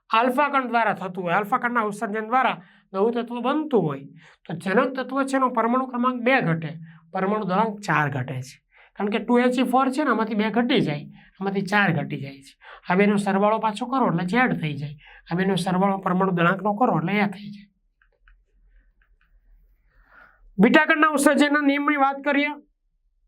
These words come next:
તો બીટાનું સંજ્ઞા આ છે, ખાલી બીટા એટલે બીટા માઇનસ કણ. ઓકે,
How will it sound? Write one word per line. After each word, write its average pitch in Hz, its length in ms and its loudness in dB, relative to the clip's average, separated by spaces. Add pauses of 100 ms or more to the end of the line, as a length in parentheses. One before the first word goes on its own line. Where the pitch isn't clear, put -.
(440)
તો 165 60 -6
બીટાનું 277 600 2
સંજ્ઞા 277 380 2
આ 254 160 4
છે, 196 160 -6
ખાલી 269 260 2
બીટા 320 240 0
એટલે 294 240 0
બીટા 294 260 0
માઇનસ 240 400 0
કણ. 135 220 -12 (1040)
ઓકે, 277 220 -2